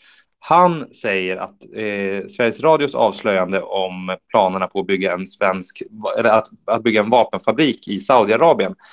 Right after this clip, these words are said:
det hade varit olagligt att avslöja med den här nya lagstiftningen. Det säger alltså han som själv har, eh, varit med och utformat den.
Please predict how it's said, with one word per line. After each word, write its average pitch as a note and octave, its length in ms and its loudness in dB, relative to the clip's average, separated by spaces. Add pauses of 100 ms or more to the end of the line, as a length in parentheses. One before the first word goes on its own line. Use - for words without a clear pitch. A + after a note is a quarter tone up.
(380)
det C#3+ 180 2
hade C#3+ 140 4
varit G#2+ 220 0
olagligt B2+ 880 0 (100)
att G#2 200 -8
avslöja A#2+ 800 2
med F2 300 -2
den E2+ 100 -14
här E2+ 100 -4
nya F#2 220 -6
lagstiftningen. G#2 600 -4 (400)
Det C#3 100 2
säger B2+ 160 6
alltså G2+ 180 2
han F2+ 320 -2
som - 180 -10
själv G2+ 480 0 (140)
har, F2+ 400 2 (460)
eh, F#2 500 0
varit G2 260 0
med G2 120 0
och - 100 -6 (100)
utformat A2+ 720 0
den. - 140 -8